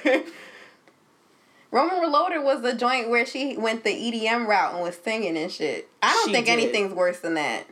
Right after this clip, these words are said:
Speaker 1: That
Speaker 2: And she
Speaker 1: was
Speaker 2: was... like, "My ice is so cold, it should come on a cone." Like, bitch, <laughs> I'm not here for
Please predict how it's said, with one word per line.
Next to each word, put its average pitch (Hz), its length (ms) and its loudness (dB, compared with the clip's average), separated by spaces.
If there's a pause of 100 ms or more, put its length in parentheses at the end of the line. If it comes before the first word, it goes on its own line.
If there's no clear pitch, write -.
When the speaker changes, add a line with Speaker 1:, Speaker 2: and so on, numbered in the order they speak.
(240)
Speaker 1:
That 214 100 0
Speaker 2:
And 311 60 2
she 427 160 4
Speaker 1:
was 392 120 2
Speaker 2:
was... 269 80 -4
like, 240 340 0
"My 381 100 2 (120)
ice 415 200 0
is 415 140 -6
so 415 140 -4
cold, 440 480 2
it 466 100 0
should - 220 -4
come 466 180 2
on 453 220 2
a 453 80 -4 (480)
cone." 202 100 -4
Like, 233 200 2
bitch, 494 460 -2
<laughs> - 20 6
I'm 640 960 2
not - 80 -8
here 330 180 2
for - 60 -8